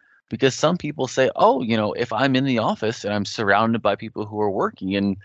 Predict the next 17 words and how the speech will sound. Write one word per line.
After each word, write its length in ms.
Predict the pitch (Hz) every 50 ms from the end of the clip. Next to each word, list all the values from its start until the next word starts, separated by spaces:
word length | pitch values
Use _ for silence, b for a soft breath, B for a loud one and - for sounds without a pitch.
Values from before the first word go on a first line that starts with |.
| b b b b b b -
they're 280 | 85 98 113 113 113 113
talking 580 | - - - 127 131 127 - 151 135 135 135
and 140 | 131 127 120
they're 200 | 120 120 117 113
on 220 | 117 117 117 120
calls 600 | 117 - - - 131 127 127 123 123 131 131 123
or 80 | 123 117
someone 320 | - - 127 123 123 123
wants 200 | 120 120 123 120 -
to 100 | - 135
come 300 | - - - 143 135 127
by 160 | 123 113 120
my 140 | 120 120 117
desk 360 | 110 117 117 120 113 - -
and 160 | 107 104 104
chat 380 | - - - 170 202 185 139 -
and 300 | - 110 110 107 104 95